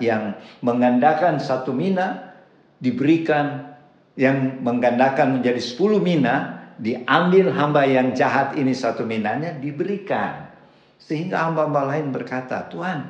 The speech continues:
dia sudah mendapat sepuluh mina, ya. Kenapa dikasih?" Nah, jawab si bangsawan, "Siapa yang mempunyai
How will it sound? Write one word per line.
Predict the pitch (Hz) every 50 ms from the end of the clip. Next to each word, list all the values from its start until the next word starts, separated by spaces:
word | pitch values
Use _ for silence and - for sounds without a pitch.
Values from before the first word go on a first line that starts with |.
| - - - - _ _ _ -
dia | 196 202
sudah | 202 - 220 202 202 190
mendapat | 180 180 175 175 175 175 - 185 170 -
sepuluh | - - 190 185 185 185
mina, | 185 202 220 226 208 185 147 120 - 92 - - - - - -
ya. | - - 107 - - - - - - _ _ _ _ _ _ _ _ _ _ _ -
Kenapa | - 139 160 180 175 - - -
dikasih?" | 196 185 196 247 339 370 - - 208 185 160 135 - - - - - - _ _ _ _ _ _ _
Nah, | - - 87 85 82 80 80 78 - - _ _ _ _ -
jawab | 101 98 101 110 110 -
si | - - 117
bangsawan, | 104 92 90 90 90 90 85 82 85 85 85 98 120 135 143 143 - - - - - _ _ _
"Siapa | _ - - - - 107 107 120 120 - 120 110 107
yang | 107 107 101 95 90
mempunyai | 87 87 90 87 - - - 85 90 92 98 110 127 139 - - -